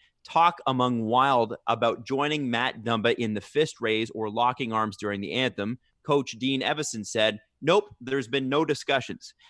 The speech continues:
The only thing that we've discussed as a staff is that we want to eliminate racism for good."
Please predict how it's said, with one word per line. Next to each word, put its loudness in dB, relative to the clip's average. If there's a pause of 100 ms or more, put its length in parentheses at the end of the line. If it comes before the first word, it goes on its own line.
The 0
only 2
thing -4
that 0
we've -2
discussed -4
as -10
a -12
staff 0 (300)
is -14
that 2
we -4
want 0
to -6
eliminate -2
racism -4
for -10
good." -8